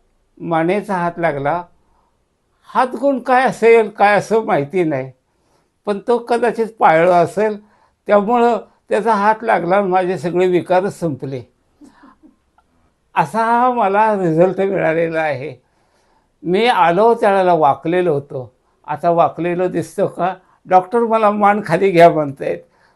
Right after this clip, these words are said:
माझे, म्हणजे मी पूर्ण, माझा मणक्याचा त्रास, विकार पूर्ण बरा झाला. हे, अ, स्टीम बाथ,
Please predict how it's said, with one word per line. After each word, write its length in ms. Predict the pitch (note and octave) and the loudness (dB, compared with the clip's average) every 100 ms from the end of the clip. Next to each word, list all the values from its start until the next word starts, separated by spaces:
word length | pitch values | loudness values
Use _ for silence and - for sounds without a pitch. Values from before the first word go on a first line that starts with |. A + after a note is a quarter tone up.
| - - _ _ | -20 -20 _ _
माझे, 540 | - F3+ F3 F#3+ A#3+ A#3+ - _ | -6 0 2 2 0 0 -10 _
म्हणजे 420 | E3+ E3 G3 B3 | -6 0 4 4
मी 320 | C4+ A3+ F#3 G#3 | 4 -2 0 0
पूर्ण, 680 | G#3+ G3 G3+ A3+ C4 C#4 A#3+ _ _ _ _ _ _ _ _ _ | -2 0 0 4 4 4 0 _ _ _ _ _ _ _ _ _
माझा 480 | E3+ E3+ F3+ F3+ G3+ | -8 -2 0 0 -2
मणक्याचा 640 | F3+ E3+ D3 F3 E3+ F3 | -2 -4 -2 -4 -2 -6
त्रास, 460 | D3 D#3+ E3+ F3 - _ _ - | -4 -4 -4 -4 -12 _ _ -10
विकार 540 | D3 C#3+ E3+ F#3 F#3+ E3+ _ _ | -8 -4 0 0 -2 -10 _ _
पूर्ण 300 | G#3 G#3+ A#3 | -6 -2 -4
बरा 360 | E3+ D#3 C#3+ | 0 -2 -2
झाला. 360 | C3+ B2+ B2+ A#2+ - _ _ _ _ _ _ _ _ C#3+ | -6 -6 -8 -10 -14 _ _ _ _ _ _ _ _ -8
हे, 420 | F3+ G#3+ A3 - _ _ - | -4 -4 -6 -12 _ _ -16
अ, 120 | - C#3+ C#3+ D3 - - - - - _ _ | -12 -10 -8 -10 -12 -14 -20 -20 -20 _ _
स्टीम 400 | - A#3+ C#4 B3+ | -4 -2 -2 -2
बाथ, 280 | G3 G#2 - | -2 -2 -6